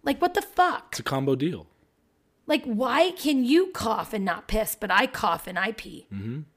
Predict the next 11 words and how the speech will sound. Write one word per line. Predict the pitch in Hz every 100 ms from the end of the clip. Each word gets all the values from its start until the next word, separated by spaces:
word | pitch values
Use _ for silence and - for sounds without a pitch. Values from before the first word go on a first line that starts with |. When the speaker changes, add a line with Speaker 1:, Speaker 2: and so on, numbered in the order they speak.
| -
Speaker 2:
I'm | 101
sorry. | 113 139 101 _ _ _ _ _ _ _ _ _ _ _
I | 107
have |
no | 113
problems. | 110 131 120 98 - - _ -
Speaker 1:
I | 220 220
know, | 247 330
it | 208
sucks. | - - 311 - - - _ - - -
So, | - 254 240 -